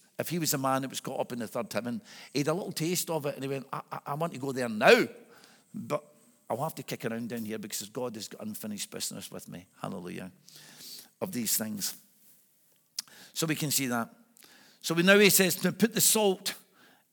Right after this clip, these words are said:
into the bowl. Glory to God. I mean, it's amazing how, the, and, and this is him being led by the Spirit, by the way. This isn't just probably something that he is cooking up, you know, and having a little thought and, you know, how we're gonna deal with this. This is something that he has seen here.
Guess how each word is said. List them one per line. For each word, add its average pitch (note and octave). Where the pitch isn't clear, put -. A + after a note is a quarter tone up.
into E3+
the D3+
bowl. C3+
Glory -
to -
God. C#3
I -
mean, G#3
it's -
amazing E4
how, G#3+
the, F#3+
and, G#3
and G#3+
this C#4
is D#4+
him G#3+
being F#3
led F#3
by E3
the D3+
Spirit, E3+
by F#3
the F3
way. E3+
This G3
isn't F3
just D3
probably D3
something D3+
that C#3+
he D#3
is -
cooking D#3
up, D#3
you D#3
know, C#3
and C3+
having C#3+
a C#3+
little D3
thought F3
and, D3+
you D#3
know, D3
how D3+
we're D#3
gonna D3+
deal E3
with F#3
this. E3+
This -
is E3
something E3
that D#3+
he D#3+
has D3
seen D3
here. C3